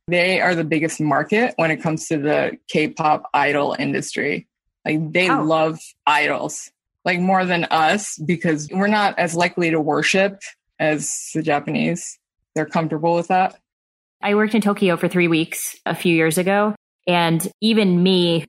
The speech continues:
Speaker 2: who had, like, the least amount of lines of anybody on stage, pretty much, I had a couple different people who would follow me and, like, make sure they were waiting for me after the show is done and give me presents or pictures that they had taken.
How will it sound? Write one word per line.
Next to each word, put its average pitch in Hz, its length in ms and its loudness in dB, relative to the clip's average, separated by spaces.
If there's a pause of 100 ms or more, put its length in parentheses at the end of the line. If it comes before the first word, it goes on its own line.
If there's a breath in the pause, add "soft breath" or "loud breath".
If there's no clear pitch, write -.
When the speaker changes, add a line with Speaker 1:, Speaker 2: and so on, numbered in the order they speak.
(120)
Speaker 2:
who 196 100 4
had, 175 240 2
like, 170 180 0
the 175 80 4
least 175 380 2
amount 170 260 4
of 165 100 -2
lines 165 320 2
of 170 100 0
anybody 160 420 0
on 156 160 0
stage, 156 380 0
pretty 180 180 2
much, 208 400 0 (280 soft breath)
I 180 140 2
had 185 220 2
a 180 40 0
couple 185 320 0
different 175 240 0
people 175 300 2
who 165 300 2
would 165 180 0
follow 165 340 2
me 165 280 2
and, 156 260 0
like, - 400 -2 (380)
make 180 160 2
sure 185 180 2
they 175 140 2
were 175 120 2
waiting 170 320 2
for 202 160 0
me 202 200 2
after 180 260 0
the 180 80 4
show 170 260 2
is 175 160 2
done 180 220 2
and 175 100 2
give 165 120 0
me 160 100 2
presents 175 960 0
or 175 140 2
pictures 185 500 0
that 175 120 0
they 190 100 2
had 185 120 2
taken. 180 680 0